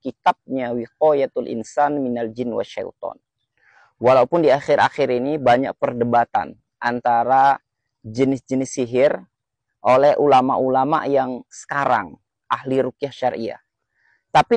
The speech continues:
tetap tulisan itu masih ada di dalam kitabnya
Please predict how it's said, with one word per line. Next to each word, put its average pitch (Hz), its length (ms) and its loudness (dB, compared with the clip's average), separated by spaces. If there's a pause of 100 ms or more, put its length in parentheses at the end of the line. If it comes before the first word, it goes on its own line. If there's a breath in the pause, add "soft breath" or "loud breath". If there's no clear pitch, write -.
tetap - 400 2 (240)
tulisan 139 640 0
itu 151 320 0
masih 143 480 -2
ada 147 480 2
di 107 80 -8
dalam 120 320 0
kitabnya - 640 -4